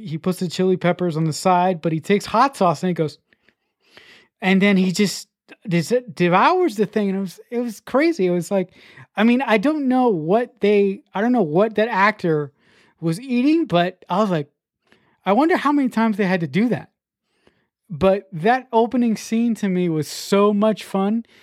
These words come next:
And then when he walked outside, and then an earthquake started, walked over to a con-, nearby construction site, and he just said,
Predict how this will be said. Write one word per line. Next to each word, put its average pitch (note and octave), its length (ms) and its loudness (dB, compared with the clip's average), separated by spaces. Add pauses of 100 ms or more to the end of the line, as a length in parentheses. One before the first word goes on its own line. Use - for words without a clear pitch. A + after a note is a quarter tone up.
(280)
And F#3 160 2
then G3 200 2
when G3 100 2
he F3 100 0
walked F3+ 380 0
outside, E3+ 720 2 (560)
and F3 200 2
then F3+ 400 0
an F#3 140 0
earthquake G#3 400 0
started, C#3 300 -2
walked G3 240 0
over G#3 100 -4
to F#3+ 200 -4
a E3 40 -4
con-, E3+ 160 -6 (300)
nearby F#3+ 360 2
construction A3+ 540 -2
site, E3+ 380 -4 (400)
and F3+ 100 0
he F3+ 60 0
just F3 240 -2
said, F#3+ 320 2